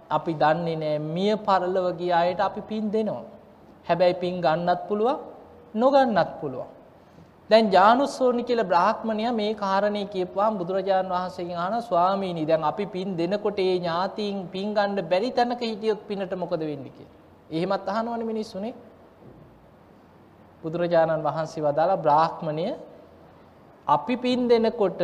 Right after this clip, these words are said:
ඒ දෙන පින ඒ ඥාතියට ගන්න බැරි වුණත්, අපේ වර්ග පරම්පරාවල් වල මිය පරලොව ගිය ඥාති මෙපමණයි කියලා කියන්න බෑ" කියලා. බිම්බිසාර රජතුමාගේ පින් ගන්න බුද්ධංකුර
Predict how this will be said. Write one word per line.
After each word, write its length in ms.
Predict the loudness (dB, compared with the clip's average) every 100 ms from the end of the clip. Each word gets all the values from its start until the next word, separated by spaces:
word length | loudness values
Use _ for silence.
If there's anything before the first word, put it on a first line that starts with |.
| 0 -2 -2 4
ඒ 160 | 6 4 0 -8 -16 -8
දෙන 280 | 0 2 4
පින 220 | 4 2 0 -2 -6 -14 0
ඒ 180 | 6
ඥාතියට 640 | 6 6 4 2 2 2 4
ගන්න 320 | 4 2 2
බැරි 260 | 2 2 2
වුණත්, 280 | 2 2 0 -4
අපේ 320 | -2 0 0 4
වර්ග 300 | 6 6 2
පරම්පරාවල් 920 | 2 2 2 0 0 2 4 4 2
වල 160 | 0 -2
මිය 220 | -2 -4 -2
පරලොව 440 | 2 2 2 2
ගිය 180 | 0 -2
ඥාති 600 | -2 0 2 0 -2 -4 -2 -4
මෙපමණයි 760 | -4 -2 0 0 2 2 2
කියලා 280 | 0 -2 0
කියන්න 280 | 0 2 0
බෑ" 240 | -2 -2
කියලා. 300 | -4 -10 -16 -20 -20 -20 -20 -20 -20 -20 -20 -20 -20 -20 -20 -20 -20 -20 -6
බිම්බිසාර 680 | -2 0 0 2 6 8 8
රජතුමාගේ 1200 | 8 6 4 2 2 2 2 2 0 0 0 -4 -10
පින් 340 | -6 -2 0
ගන්න 260 | 4 4 2 -4
බුද්ධංකුර 800 | -4 -4 4 6 6 6 -2